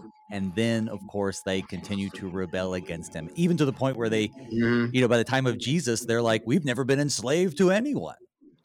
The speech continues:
Speaker 1: You know, what, what are you saying, sl-, be freed from slavery? Wha-, I've never heard of an
Speaker 2: Yeah.
Speaker 1: Israelite being enslaved to anyone. I mean, it's just ridiculous, right? 'Cause they forget their own history. And we do too. I'm not picking on anybody. I, I'm including us in this because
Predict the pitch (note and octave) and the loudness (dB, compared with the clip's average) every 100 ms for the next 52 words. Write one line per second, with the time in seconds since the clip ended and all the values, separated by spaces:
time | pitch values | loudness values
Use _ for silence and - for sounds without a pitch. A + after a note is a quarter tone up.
0 | - F3+ - C#3 - F3+ - G3+ - - | -4 0 0 0 -4 -4 0 0 -2 -20
1 | - A3+ A#3+ A3 - - G3 D3 - - | -8 -2 0 0 0 0 2 0 -2 -6
2 | C3+ - - C#3+ C3+ - C#3 C3+ C3 A2+ | -8 -12 -8 -6 -4 -4 -2 -2 -4 -6
3 | - A#2 G#2+ G2+ F#2 G#2 A2 _ - - | -4 0 0 0 -2 -4 -6 _ -2 0
4 | D#4 E3+ A#2+ G#2 D#3 A#2+ A#2+ G3+ - D4+ | 4 4 4 4 4 4 4 4 6 4
5 | E3+ A#2 G#2 A2+ A2 G#2+ G2 - A2 G#2+ | 6 4 2 -2 -2 -4 -4 -6 -2 0
6 | G#2 G2+ - G2+ G2 G2+ G2 A2 D#3+ G#2+ | 0 -2 -4 -2 0 0 -2 -2 -2 -4
7 | G#2+ F2+ - G2+ - F#2 - B3+ D4 C#3 | -8 -10 -10 -14 -10 -8 -4 -6 -6 -8
8 | - - D#2 C2+ - - G#2+ A2 A2 G2+ | -8 -10 -10 -10 -12 -10 -8 -8 -8 -8
9 | G2+ G2 G2+ A2 B2 D3+ - - G3 E3+ | -8 -6 -6 -6 -8 -10 -8 -6 -2 0
10 | F#3 D#3+ F3 - A#2+ F#2+ B2 C#3 C3 _ | 0 0 -2 -2 -2 0 2 0 0 _
11 | _ _ F3 E3+ B2 G#2+ B2 F3+ - C#2+ | _ _ -4 -2 -4 -2 -2 -2 -4 -6
12 | D#2 - E2 F2+ A#2+ A#2+ A2+ - C#3+ F3 | -6 -6 -4 -2 -2 -2 -6 -2 0 0
13 | C3 G#2 F2+ - A2 G2+ F2 D2+ D2+ - | 0 -2 -4 -6 -6 -4 -6 -8 -12 -14
14 | F#2+ G2+ G2 | -8 -6 -6